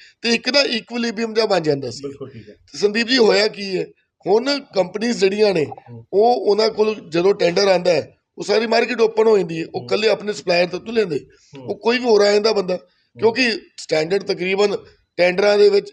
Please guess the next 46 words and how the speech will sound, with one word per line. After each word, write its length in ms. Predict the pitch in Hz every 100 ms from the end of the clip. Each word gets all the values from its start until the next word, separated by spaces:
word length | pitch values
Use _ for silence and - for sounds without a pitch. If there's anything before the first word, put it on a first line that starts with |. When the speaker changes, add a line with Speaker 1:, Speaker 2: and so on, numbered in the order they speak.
| -
Speaker 1:
ਸਾਰਿਆਂ 360 | - 180 208 208
ਦੇ 120 | 208
ਸੇਮ 300 | 190 180 190
ਹੀ 60 |
ਹੋ 120 | 196 175
ਜਾਂਦੇ 180 | 165
ਨੇ 100 | 175
ਵੀ 220 | 185 196 175 _ _ _
ਆਪਾਂ 500 | 156 160 190 185 180 - _ _ 180
ਕੰਪੀਟੀਸ਼ਨ 540 | 202 220 208 196 190
ਕਰਨਾ 260 | 165 147 160
ਹੈ, 80 |
Speaker 2:
ਹੂੰ। 340 | 147 _ _ 113
Speaker 1:
ਆਪਾਂ 400 | 156 185 180 190
ਤੁਹਾਡੀ 340 | - 185 170
ਕੁਆਂਟੀਟੀ 400 | 165 170 165 170
ਜ਼ਿਆਦਾ 300 | 175 165 175
ਆ 60 | 175
ਗਈ 140 | 180
ਜੀ, 240 | 180 175 - _ -
Speaker 2:
ਹੂੰ। 100 | 117
Speaker 1:
ਉਹ 200 | 208 233
ਉੱਥੇ 260 | 240 220 226
ਜਾ 120 | 214
ਕੇ 140 | 202 208
ਬੰਦਾ 220 | 208 208 185 _ _ _ 151
ਬਾਇਰਸ 340 | 170 202 196
ਮਾਰਕੀਟ 340 | 196 190 202
ਬਣ 140 | 190 175
ਜਾਂਦੀ 260 | 156 151
ਉੱਥੇ। 280 | 156 147 127 - _ 139
Speaker 2:
ਓਕੇ। 300 | 127 _ 110 -
Speaker 1:
ਉੱਥੇ 220 | 180 196
ਤੁਹਾਡਾ 600 | 196 175 156 180 180 - _ _ -
Speaker 2:
ਹੂੰ। 200 | 123 120
Speaker 1:
ਕੋਈ 220 | 185 196
ਰੋਲ 220 | 196 180 175
ਨਹੀਂ 120 | 175
ਰਹਿੰਦਾ, 440 | 175 175 160 165
"ਹਾਂ 100 | 160
ਜੀ, 120 | 165
ਆਹ 200 | 185 175
ਰੇਟ 220 | 170 160 165
ਹੈਗਾ 260 | 147 135
ਜੀ।" 120 | 139
Speaker 2:
ਹੂੰ। 180 | 127 123